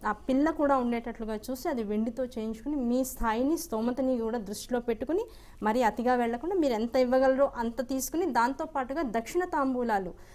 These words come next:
వీలైతే వస్త్రము కూడా పెట్టి కనుక దానం ఇస్తే చాలా మంచి ఫలితం ఉంటుందమ్మా.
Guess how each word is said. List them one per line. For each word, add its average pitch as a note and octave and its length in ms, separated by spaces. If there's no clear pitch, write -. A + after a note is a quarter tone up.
వీలైతే D4 340
వస్త్రము D#4+ 520
కూడా C#4 220
పెట్టి C#4+ 460
కనుక D#4+ 220
దానం A3 340
ఇస్తే D#4+ 360
చాలా G#3+ 160
మంచి G#3+ 320
ఫలితం A3 340
ఉంటుందమ్మా. G#3 500